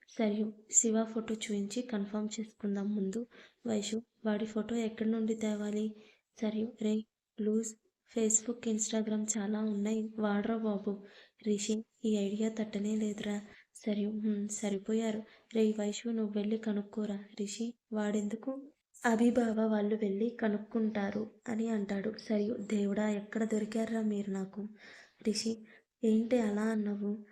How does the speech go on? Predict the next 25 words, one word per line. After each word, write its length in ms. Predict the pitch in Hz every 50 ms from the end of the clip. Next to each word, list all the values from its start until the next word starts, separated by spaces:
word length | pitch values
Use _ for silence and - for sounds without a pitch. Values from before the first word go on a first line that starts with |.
| - _ _ -
సరియు, 400 | - - 214 202 202 202 214 220 214 _ _ _ _ -
"రే 260 | 214 214 214 208 208
వింధ్య 340 | 214 208 202 208 226 247 262
దృష్టిలో 480 | 254 247 233 220 - - - 214 220
నిజం 420 | 240 233 220 208 - 220 226 240 233
వైశుకి 460 | 220 208 202 202 - 240 233 - 233
మాత్రమే 520 | 220 214 202 202 202 - 214 220 226 233
తెలుసు." 380 | 220 220 214 202 196 - - 208 214 240 - - - - _ _ _ - -
రిషి, 300 | 208 202 - 226 240 233 - - - _ _ -
"ఓ 180 | 226 214 214 214 214 - - -
మర్చిపోయా, 720 | 220 208 214 208 - - - - 233 226 220 214 208 220 214 _ _ _ _ _ -
చోరీ." 400 | - - 226 214 208 208 220 214 220 - - - _ _ -
స-, 480 | - - - 226 220 233 285 294 -
ఆ, 360 | 220 208 202 202 202 202 202 202
సరియు, 520 | 202 - - - 220 214 214 202 208 226 262 - - - 214 214
"వైశు 280 | 214 208 202 - 233
నువ్వు 420 | 233 233 - - - 226 214 202 208
వెళ్ళు." 540 | 214 208 214 214 226 247 277 - - - - _ _ _ _ _ -
రిషి, 400 | 220 214 208 - - 214 262 - - _ -
"నువ్వు 380 | 233 226 226 220 220 220 233 262
అక్కడ 380 | 277 262 - 214 - - 202 180
ఫోటో 320 | - - 208 208 - 240
చూపించి 500 | 240 - 240 220 220 214 208 202 - 277
త్వరగా 480 | 277 277 - 220 208 208 214 226 220 220
రా, 160 | 214 220